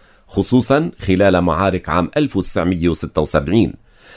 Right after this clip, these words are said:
وتشير إلى أن إنشاء صيغة القوات اللبنانية كإطار عسكري موحد تم في الثلاثين من آب عام ألف وتسعمية وستة وسبعين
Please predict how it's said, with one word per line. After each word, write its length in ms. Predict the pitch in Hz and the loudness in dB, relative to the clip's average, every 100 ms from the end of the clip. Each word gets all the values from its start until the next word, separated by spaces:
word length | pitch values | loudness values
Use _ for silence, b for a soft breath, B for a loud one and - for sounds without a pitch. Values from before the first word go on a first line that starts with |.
| B | B
وتشير 580 | 98 - 110 160 113 - | -2 0 -2 2 0 0
إلى 180 | 90 87 | 0 2
أن 120 | 95 | 2
إنشاء 460 | 90 87 85 127 104 | 2 0 -2 -2 -2
صيغة 420 | - 135 101 87 - | -2 -2 0 -2 -2
القوات 480 | 80 - 87 98 - | -6 -2 2 2 2
اللبنانية 580 | 85 76 90 117 95 | -2 0 0 2 0
كإطار 640 | 85 - 85 - 110 98 73 | 0 -2 -4 -2 0 0 -2
عسكري 640 | 87 - 98 107 87 80 - | -4 -4 -2 0 0 0 -2
موحد 540 | 85 113 - 123 123 - b b b | 0 0 0 -2 -2 -8 b b b
تم 340 | 160 127 82 73 - b b - | 0 0 2 -2 -4 b b -2
في 280 | 117 90 - | 0 0 -2
الثلاثين 640 | - 95 98 - 139 87 | 0 2 2 2 2 4
من 160 | 78 76 | 2 0
آب 340 | 117 135 - - | 0 0 -2 -4
عام 220 | 76 82 | -2 -2
ألف 200 | 127 127 | -2 -2
وتسعمية 520 | 98 - 92 85 101 92 | -4 -4 -2 -2 0 -2
وستة 360 | - 101 - | -2 -4 0
وسبعين 540 | 120 123 117 131 90 | 0 0 2 2 2